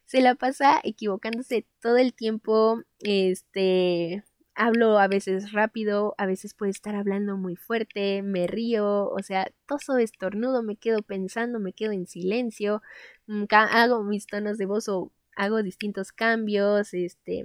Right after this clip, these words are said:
me muevo, hago muchos movimientos, no me estoy quieta, ¿no? Y me, realmente me siento muy feliz con esa persona que soy, me la paso bailando, me la paso haciendo tonterías, diciendo un montón de cosas, entonces quiero verme s-,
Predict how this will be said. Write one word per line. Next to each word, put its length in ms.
me 160
muevo, 640
hago 220
muchos 320
movimientos, 600
no 120
me 120
estoy 260
quieta, 460
¿no? 160
Y 160
me, 200
realmente 420
me 120
siento 260
muy 140
feliz 320
con 200
esa 180
persona 540
que 180
soy, 460
me 60
la 120
paso 640
bailando, 480
me 120
la 120
paso 280
haciendo 340
tonterías, 640
diciendo 340
un 80
montón 400
de 120
cosas, 640
entonces 760
quiero 320
verme 500
s-, 320